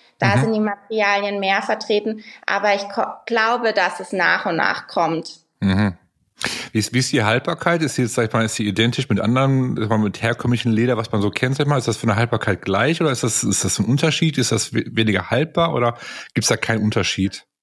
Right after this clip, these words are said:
Speaker 1: Äh, meiner Meinung nach würde ich sagen, es gibt keinen Unterschied. Also ich hab meinen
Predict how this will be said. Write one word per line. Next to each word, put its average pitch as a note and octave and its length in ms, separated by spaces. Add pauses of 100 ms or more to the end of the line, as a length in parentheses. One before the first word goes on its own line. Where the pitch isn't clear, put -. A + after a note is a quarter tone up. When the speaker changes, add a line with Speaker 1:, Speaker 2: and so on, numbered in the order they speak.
(1300)
Speaker 1:
Äh, A3 200
meiner A#3+ 520
Meinung B3 500
nach A3 340
würde A#3 200
ich G#3+ 120
sagen, G3 340
es G#3 160
gibt G3+ 200
keinen G3 340
Unterschied. B3+ 800
Also G3 520
ich G#3 280
hab G#3+ 200
meinen G#3 560